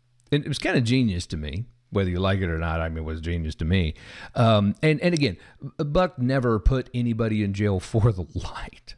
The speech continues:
okay? Uh, he put him in jail for the rest of the sobriety tests and the reasonable suspicion and, frankly, going to the jail, blowing in the little box, and, you know, registering from that.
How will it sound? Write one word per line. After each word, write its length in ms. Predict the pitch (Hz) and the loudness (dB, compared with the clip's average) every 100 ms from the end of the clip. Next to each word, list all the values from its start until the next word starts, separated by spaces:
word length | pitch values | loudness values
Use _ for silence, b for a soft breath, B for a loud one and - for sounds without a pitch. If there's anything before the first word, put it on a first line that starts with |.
| _ - | _ -10
okay? 400 | 87 82 85 90 B B B B | -8 -4 -4 -4 B B B B
Uh, 160 | 101 95 | 2 2
he 160 | 110 117 | 2 2
put 160 | 131 | 2
him 120 | 120 | 0
in 100 | 110 | -2
jail 260 | 101 98 90 | -2 0 -2
for 300 | - 101 92 | -4 -4 -4
the 160 | 85 113 | 0 2
rest 240 | 123 - | 2 2
of 80 | 101 | -2
the 80 | 98 | -2
sobriety 520 | 92 101 98 90 85 | -2 2 2 2 0
tests 400 | - 90 87 - | 0 0 -2 -4
and 120 | 87 | -2
the 60 | 87 | 2
reasonable 420 | 123 107 98 95 | 2 2 2 0
suspicion 580 | 98 - 90 85 90 82 | 0 -2 -2 -2 -2 -2
and, 140 | 90 | 0
frankly, 420 | 117 110 107 98 B B - | 0 0 -2 -4 B B 0
going 300 | 107 113 107 | 2 4 4
to 100 | 113 | 2
the 100 | 101 | 2
jail, 400 | 92 87 85 85 B B - | 2 0 0 -2 B B -10
blowing 380 | 78 82 92 | 0 4 4
in 100 | 92 | 4
the 60 | 95 | 4
little 160 | 113 107 | 2 2
box, 520 | 82 69 - - - | 2 0 -6 -16 -10
and, 400 | - 92 80 76 73 _ _ - | -2 -2 -2 -4 -8 _ _ -2
you 120 | 80 | -2
know, 160 | 78 - _ - | -2 -10 _ -2
registering 560 | 95 82 82 90 80 | 0 0 -2 -4 -4
from 260 | - 78 80 | -4 -4 0
that. 300 | 131 95 | 2 0